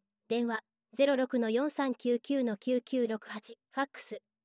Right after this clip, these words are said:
ゼロ六の六六二九の一二六五。レッドハリケーンズ大阪、区民応援デー。無料、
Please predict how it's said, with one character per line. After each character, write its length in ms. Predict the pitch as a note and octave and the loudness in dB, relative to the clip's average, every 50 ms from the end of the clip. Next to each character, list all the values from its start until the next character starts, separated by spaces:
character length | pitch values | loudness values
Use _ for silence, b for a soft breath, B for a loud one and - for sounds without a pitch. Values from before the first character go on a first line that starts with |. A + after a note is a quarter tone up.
| _ _ G#3+ | _ _ 2
ゼ 120 | B3 C4+ | 4 4
ロ 100 | C#4+ C#4+ | 6 4
六 220 | C4+ D4 - D4 | 4 2 2 2
の 140 | C4 B3 A#3+ | 0 2 2
六 240 | A#3+ C4 - - C4 | 0 0 0 0 0
六 220 | B3+ B3+ - C#4 | 0 2 2 0
二 220 | B3+ B3+ C4+ C4+ B3+ | 2 2 2 0 0
九 220 | - - C#4+ C#4 | 0 0 0 2
の 140 | C4 A#3+ A3 | 2 0 0
一 240 | G#3+ - - A3+ A3+ | -2 -4 -4 -2 -2
二 180 | B3 B3+ B3+ | 0 0 0
六 240 | A#3 B3 A3+ - A3+ | 0 -2 -4 -6 -8
五。 240 | G3+ G#3+ G#3+ G#3 - - _ _ _ _ _ _ _ - | -6 -6 -6 -6 -8 -12 _ _ _ _ _ _ _ -4
レ 100 | A3 A3+ | -2 -2
ッ 60 | A3 - | -2 0
ド 120 | - D#4+ D#4 | 0 0 2
ハ 100 | D#4+ E4+ | 2 2
リ 120 | F4 E4 | 0 0
ケ 200 | - E4+ E4+ E4 | 2 0 0 0
ー 40 | D4+ | 0
ン 40 | B3+ | -2
ズ 140 | - G#3+ G3 | -4 -4 -6
大 180 | F#3 G3 A3+ | -4 -4 -4
阪、 280 | A#3 - A#3+ - A3 G#3+ - _ _ _ _ _ | -6 -6 -8 -8 -10 -12 -12 _ _ _ _ _
区 160 | - - D4+ D#4 | -2 0 2 2
民 240 | E4 E4 D4+ C4 | 2 2 0 0
応 160 | A#3+ B3 C4 C#4 | 0 0 0 0
援 160 | C#4+ C4+ A#3+ | 0 0 -2
デ 80 | A3 | -2
ー。 120 | G#3+ G3+ F#3+ - _ _ _ _ _ _ _ _ _ _ _ | -4 -6 -8 -12 _ _ _ _ _ _ _ _ _ _ _
無 120 | A3+ A3 A3 | -2 0 2
料、 280 | B3+ C4+ C#4 C4+ B3+ | 2 2 2 0 -4